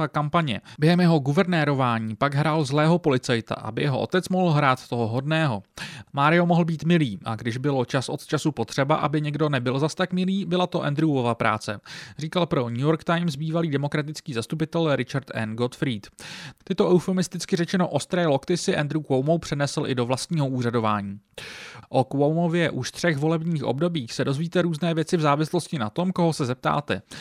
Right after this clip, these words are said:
Sám se chlubí zvýšením minimální mzdy, zpřísněním regulace zbraní,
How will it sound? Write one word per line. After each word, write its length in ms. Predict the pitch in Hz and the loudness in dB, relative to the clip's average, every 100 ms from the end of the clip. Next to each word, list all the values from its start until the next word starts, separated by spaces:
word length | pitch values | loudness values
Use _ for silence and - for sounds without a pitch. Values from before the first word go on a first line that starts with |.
| - - - | -16 -18 -12
Sám 220 | - 180 | 0 0
se 120 | 175 | 2
chlubí 400 | 175 175 175 175 | 0 2 2 2
zvýšením 560 | 151 147 - 170 165 151 | 0 -2 -2 -2 -2 -2
minimální 540 | 139 139 135 135 135 | -2 -2 -2 -2 -2
mzdy, 300 | 135 123 151 120 - | -4 0 0 0 -6
zpřísněním 560 | - 131 - 127 127 | -12 -14 -8 -6 -2
regulace 420 | 123 123 135 127 | -2 -2 -4 -4
zbraní, 480 | 120 110 113 131 170 | -4 0 0 0 -2